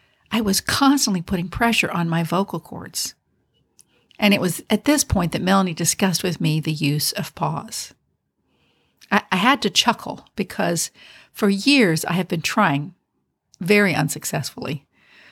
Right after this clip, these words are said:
to learn the use of pause in, in rapid-firing conversations.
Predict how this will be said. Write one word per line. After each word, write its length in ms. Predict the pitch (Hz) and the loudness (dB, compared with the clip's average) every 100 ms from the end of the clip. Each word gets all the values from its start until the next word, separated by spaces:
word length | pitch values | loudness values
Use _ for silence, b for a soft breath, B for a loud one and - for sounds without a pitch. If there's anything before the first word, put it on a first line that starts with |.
| b | b
to 120 | - 196 | 0 4
learn 300 | 202 214 190 | 6 6 4
the 100 | 170 | 2
use 320 | 180 175 - | 2 2 0
of 140 | 156 | -2
pause 580 | - 214 185 135 165 - - | -2 2 2 2 -2 -4 -2
in, 320 | 165 175 - - | 0 -2 -6 -6
in 260 | 175 165 - - | -4 -4 -8 -12
rapid-firing 960 | 165 190 233 226 165 - 165 165 170 | 0 2 4 2 0 2 2 2 -2
conversations. 1000 | - 156 165 - 165 160 - 170 170 | -2 -4 -2 -2 -2 -2 -4 -6 -8